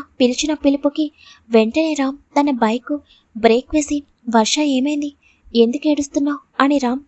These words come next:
అర్థం కాక కంగారుగా అంటుంటే, రామ్, "అనుకి అస్సలు బాగోలేదు, తనకి ఫీవర్గా ఉంది,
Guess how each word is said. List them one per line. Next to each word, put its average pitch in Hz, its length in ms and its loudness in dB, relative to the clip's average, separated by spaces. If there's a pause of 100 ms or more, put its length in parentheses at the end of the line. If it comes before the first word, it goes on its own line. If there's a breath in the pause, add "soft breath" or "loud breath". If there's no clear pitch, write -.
(100)
అర్థం 247 320 0
కాక 294 280 -2 (500 soft breath)
కంగారుగా 285 600 0 (120)
అంటుంటే, 285 520 -2 (680 soft breath)
రామ్, 254 240 2 (220)
"అనుకి 277 460 0 (120)
అస్సలు 294 340 0
బాగోలేదు, 277 540 -2 (500 loud breath)
తనకి 285 380 -2
ఫీవర్గా 277 500 0
ఉంది, 285 260 -4